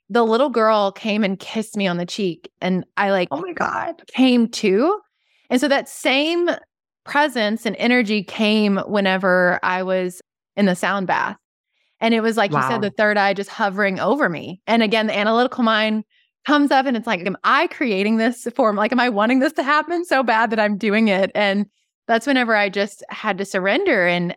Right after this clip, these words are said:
Speaker 1: I knew within my being at that moment that it was not me. And I think I shared this with all of you guys, but I had where, like, the vibrations, I felt these two different vibrations coming together within my uterus.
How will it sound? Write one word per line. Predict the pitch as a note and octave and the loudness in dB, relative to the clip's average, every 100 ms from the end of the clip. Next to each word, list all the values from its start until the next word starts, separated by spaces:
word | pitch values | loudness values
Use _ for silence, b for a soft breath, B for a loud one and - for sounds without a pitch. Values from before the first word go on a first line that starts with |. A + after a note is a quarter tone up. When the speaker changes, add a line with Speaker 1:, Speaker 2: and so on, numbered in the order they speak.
| - | -2
Speaker 1:
I | G3 F#3+ F#3+ | -2 0 0
knew | G3+ A3 B3 B3 | 4 6 6 4
within | A3+ A3 G#3 | 0 0 0
my | F#3 | 0
being | F#3 F#3+ F3+ | 0 -2 -2
at | |
that | F3+ F#3 | -4 -2
moment | F#3 F3 F3 | -2 -2 -2
that | E3+ | -2
it | F3+ | 0
was | F#3+ F3+ | -2 0
not | F3 - - _ | 0 0 -4 _
me. | G3 F#3 G#3 F#4+ - _ _ _ _ _ - | 2 4 4 2 -2 _ _ _ _ _ -2
And | A3+ G#3 G#3 G#3 - - | 0 2 0 -2 -4 -4
I | |
think | A#3 B3+ | -2 0
I | G#3+ | 0
shared | - A#3+ A3 | 0 0 2
this | G3+ G3+ | -2 -2
with | G3 | 0
all | F#3+ | 2
of | F#3+ | 2
you | G3 | 0
guys, | F#3+ F3 F3 | 0 0 0
but | F#3+ | -2
I | F#3+ | -2
had | G3 G#3 F#3+ | -2 -2 -2
where, | F#3 F#3+ | 0 0
like, | F#3 F3 | 0 -2
the | G3 | -4
vibrations, | F3+ F3+ F#3 F3+ F3+ - C4 C4+ E4 E4 - - | 0 -2 -2 -4 -6 -4 -2 0 0 -2 -8 -6
I | F#3+ | -6
felt | - - G#3 G3 - | -4 0 0 0 -4
these | G3 F#3 | -8 -6
two | - B3+ | 0 2
different | A#3 A3 F#3+ | 2 0 -2
vibrations | F#3+ F#3 F#3 G3 - G3 G3 - | 0 0 0 -2 -4 -6 -6 -10
coming | - G3+ F#3+ F#3+ - _ | -4 0 0 -2 -8 _
together | - G3+ F3+ F#3 B3 E4 | -6 -2 0 0 0 0
within | D4+ G#3 G3 | 0 0 0
my | F3+ | 0
uterus. | F3 E3+ F#3 C4+ F4 - | 0 -2 0 0 0 -4